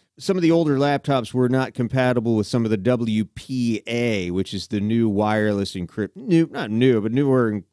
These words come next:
wireless encryption standard. But that's typically not a problem over the last five or six years. I think just about everything's W P A compatible. If you have a really old laptop, we're talking seven, eight years,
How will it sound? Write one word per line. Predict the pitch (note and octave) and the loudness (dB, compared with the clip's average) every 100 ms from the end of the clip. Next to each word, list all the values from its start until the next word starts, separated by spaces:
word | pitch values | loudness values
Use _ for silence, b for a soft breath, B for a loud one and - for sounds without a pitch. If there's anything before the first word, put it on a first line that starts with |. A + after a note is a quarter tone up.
| _ | _
wireless | A#2 B2 A#2 G#2 | -2 0 0 -2
encryption | G#2 E2+ G#2 F2 F2 D2+ | -6 -8 -8 -8 -10 -12
standard. | - D2+ C2 B1 | -10 -12 -12 -16
But | - - b b b b | -16 -18 b b b b
that's | D3+ - | -4 -2
typically | D#3+ D3 D3 | -4 0 0
not | C3+ A#2+ | 0 -2
a | |
problem | - B2 B2 A#2+ | -2 -2 0 0
over | A2+ A2 | -2 -2
the | A2 | -2
last | A2 G#2+ - | 0 -2 -4
five | A2 G#2+ | -4 -4
or | F#2+ | -6
six | G#2 F#2 G2+ | -8 -8 -6
years. | F#2+ F#2 | -6 -4
I | |
think | F#2 F2 | -6 -6
just | G2 | -10
about | - F#2 | -6 -6
everything's | E2+ E2 E2+ D#2 | -6 -8 -8 -8
W | F2 D2+ D2+ | -10 -10 -12
P | - D#2 | -10 -10
A | C#2+ | -10
compatible. | C2+ B1+ C#2+ C2+ C2+ | -12 -16 -14 -14 -16
If | C2 G2+ | -12 -10
you | |
have | F#2+ | -6
a | |
really | G2 D#3 E3 D3 | -2 0 2 2
old | C3+ C3 A2+ | 4 2 2
laptop, | A#2+ A#2+ - A2+ G#2+ | -2 -4 -4 -6 -4
we're | |
talking | G#2+ A2 F#2 | -4 -6 -6
seven, | - G#2+ G2+ | -8 -6 -4
eight | G2+ G2 | -6 -6
years, | F#2 F#2+ | -6 -6